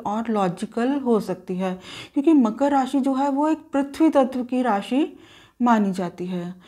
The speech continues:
तो यहाँ पर यदि व्यक्ति के जीवन में इस तरह का इंटरनल कॉन्फ्लिक्ट है, अ, बृहस्पति, अ,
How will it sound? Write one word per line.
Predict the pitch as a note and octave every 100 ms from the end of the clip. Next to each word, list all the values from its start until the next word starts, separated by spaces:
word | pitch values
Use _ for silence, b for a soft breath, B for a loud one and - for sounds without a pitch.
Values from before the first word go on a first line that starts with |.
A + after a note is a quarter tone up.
| B B B -
तो | D#4 D#4+ E4+ F4 E4+ -
यहाँ | G#3 G3 F#3+ A#3 C#4+
पर | C#4 A#3+ A3 F#3+ F#3+ F#3+
यदि | G#3+ G#3 C#4 D4+
व्यक्ति | A#3+ G3+ - C#4+ D4+ C#4+
के | C#4+ B3 A#3 A#3 A3
जीवन | G#3+ G#3 A3 C4+
में | B3 G#3+ G3+
इस | - A#3 -
तरह | A3 G#3+ A#3+
का | A#3 G#3+ G#3+
इंटरनल | G#3 G3+ G#3 G3+ A3 B3
कॉन्फ्लिक्ट | A#3+ G3+ G3 G3 A#3+ A#3+ -
है, | G3+ F#3 F3 B B B B
अ, | G3
बृहस्पति, | G3 G#3 G#3 - A#3+ B3 C4 C4 C4+
अ, | B3